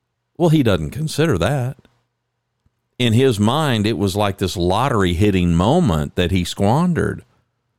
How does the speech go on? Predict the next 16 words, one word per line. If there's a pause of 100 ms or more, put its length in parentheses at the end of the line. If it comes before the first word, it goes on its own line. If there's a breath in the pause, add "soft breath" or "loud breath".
(1120)
All
we
know
is
he
missed
the
opportunity
because
he
procrastinated,
he
delayed, (280)
he
didn't
get